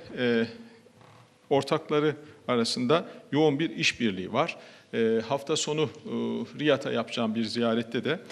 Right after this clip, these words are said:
e, İslam İşbirliği Teşkilatı Arap Ligi tarafından oluşturulan temas grubunun, e, diğer üyeleriyle bir araya geleceğiz. Başka ülkelerle de bir araya gelip özellikle Filistin devletinin tanınması konusunda başka neler yapılabilir?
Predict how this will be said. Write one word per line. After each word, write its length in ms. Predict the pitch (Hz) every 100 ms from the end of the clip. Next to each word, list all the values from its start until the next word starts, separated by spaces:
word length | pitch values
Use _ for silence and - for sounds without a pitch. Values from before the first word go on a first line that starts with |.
| - - -
e, 60 | 123
İslam 280 | - 156
İşbirliği 380 | 160 - 147 143
Teşkilatı 640 | 135 131 - 127 123 123
Arap 320 | 123 135 135 123
Ligi 160 | 113
tarafından 480 | 113 110 113 120 113
oluşturulan 600 | 110 107 - 107 131 175 - - -
temas 400 | - 139 160 -
grubunun, 420 | 127 113 127 196 - - 185
e, 40 | 127 123 120 - - - - - 143
diğer 240 | 151 120 113
üyeleriyle 520 | 127 131 131 117 107
bir 100 | 131
araya 260 | 147 151 147
geleceğiz. 500 | 147 139 147 156 - - - -
Başka 300 | 127 131 -
ülkelerle 540 | 139 131 135 135 131 120
de 120 | 113
bir 180 | 151 143
araya 240 | 110 104
gelip 280 | 98 127 - - - -
özellikle 440 | 127 131 151 147 123
Filistin 500 | - 160 - 131 117
devletinin 460 | 117 117 117 117
tanınması 560 | 107 120 123 120 - 117
konusunda 600 | 127 110 - 110 147 - - - -
başka 280 | 127 -
neler 540 | 127 127 139 131 - - - -
yapılabilir? 720 | - 123 113 107 101 120 185